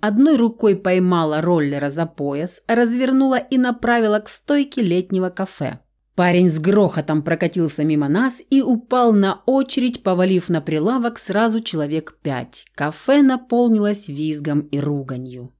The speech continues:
Я сердито оглянулась. Где этот Рыжик? Почему не защищает? Вечно его нет, когда он нужен. И перехватила взгляд Эзергили, какой-то подозрительно заинтересованный. Насторожившись, я повернулась в сторону соседнего столика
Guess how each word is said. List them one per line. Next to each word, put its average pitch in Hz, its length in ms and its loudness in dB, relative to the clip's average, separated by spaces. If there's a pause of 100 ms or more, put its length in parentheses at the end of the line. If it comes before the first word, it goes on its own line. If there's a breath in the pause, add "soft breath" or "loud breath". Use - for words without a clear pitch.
(240)
Я 220 320 0
сердито 196 580 -2
оглянулась. 160 760 0
Где 156 380 0
этот 180 240 -2
Рыжик? 180 460 0
Почему 180 340 0
не 180 120 4
защищает? 208 720 0
Вечно 196 340 0
его 208 200 2
нет, 240 240 4
когда 139 300 -4
он 151 180 0
нужен. 131 460 -4 (220)
И 320 80 2
перехватила 285 680 2
взгляд 196 460 0
Эзергили, 180 720 -2
какой-то 147 460 -6
подозрительно 156 880 -4
заинтересованный. 220 1200 -4 (400)
Насторожившись, 285 880 0
я 233 240 0
повернулась 202 840 2
в - 60 -16
сторону 233 500 2
соседнего 175 600 -2
столика 135 580 -8